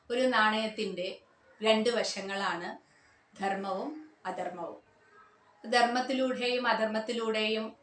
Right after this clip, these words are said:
നാം സഞ്ചരിക്കുമ്പോൾ രണ്ട് ഘടകങ്ങൾ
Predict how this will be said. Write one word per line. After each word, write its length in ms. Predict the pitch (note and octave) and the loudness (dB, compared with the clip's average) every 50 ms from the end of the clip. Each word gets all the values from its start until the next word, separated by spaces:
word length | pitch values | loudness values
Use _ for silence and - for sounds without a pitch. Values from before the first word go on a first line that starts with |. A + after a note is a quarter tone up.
| _ _ - | _ _ -6
നാം 180 | G#3 G3+ G3 | -4 -4 -4
സഞ്ചരിക്കുമ്പോൾ 1000 | G3 - G#3+ G#3 G3 - - A3 G#3 G#3+ - - - G#3+ G3 F3+ F3 F3 - - - - - - - - - _ _ _ _ _ _ _ _ _ _ _ _ _ _ _ _ _ _ - - G#3 | -4 -4 -6 -8 -8 -6 -6 -6 -6 -6 -6 -6 -6 -4 -4 -2 -2 -4 -4 -4 -10 -16 -20 -20 -20 -20 -20 _ _ _ _ _ _ _ _ _ _ _ _ _ _ _ _ _ _ -10 -4 0
രണ്ട് 280 | G#3+ A3 A#3+ A#3+ D4 | 0 2 2 4 4
ഘടകങ്ങൾ 760 | C#4+ - G#3 G#3 G#3 A3 G#3+ A3 G#3+ G#3 G3+ G3 F#3+ F#3 - | 4 4 4 2 2 4 4 4 4 2 2 -2 -2 -2 -4